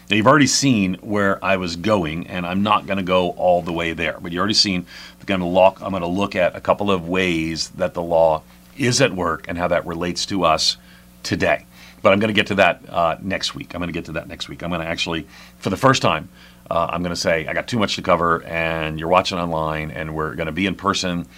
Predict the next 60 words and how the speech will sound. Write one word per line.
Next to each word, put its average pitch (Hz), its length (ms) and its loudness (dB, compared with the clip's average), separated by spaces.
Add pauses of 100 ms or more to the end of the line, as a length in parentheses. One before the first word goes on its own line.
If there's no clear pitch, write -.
(240)
So 90 360 4
let 113 260 4
me 117 180 0
unpack 101 540 -6
this 85 420 -2
more 95 640 2
when 92 180 -4
we're 90 120 -2
together, 80 520 -2 (420)
next 85 440 -4
week. 82 280 -6
And 92 100 -4
let 131 80 2
me, 156 160 -2
let 127 120 0
me 131 60 4
just 110 200 -2
so 92 200 -2 (140)
come 107 180 2
to 90 140 0
a 85 60 -4
conclusion. 82 480 -6
We 80 100 -6
hear 78 80 -2
a - 80 -6
lot 104 380 6
of, 87 260 2
a 95 60 -6
lot 90 200 2
of - 140 -8
technical 82 460 -4
stuff - 300 -8
here, - 120 -12
right? - 200 -8
I, 69 60 -8
I, 78 300 -8
I 85 60 -6
get 73 220 -8
that, - 120 -8
a - 60 -8
lot 73 140 -6
of - 60 -16
technical 78 320 -10
stuff - 200 -10
here. - 120 -10 (640)
But 101 100 4
I 117 40 8
want 151 180 4
you 160 80 0
to 123 60 2
see, 104 440 0
and 87 120 -8
I 98 40 -4
want 110 120 -2
you 127 60 0
to 104 60 -2
rejoice 87 600 -4
with 85 300 -6
me 78 200 -8
that 73 220 -2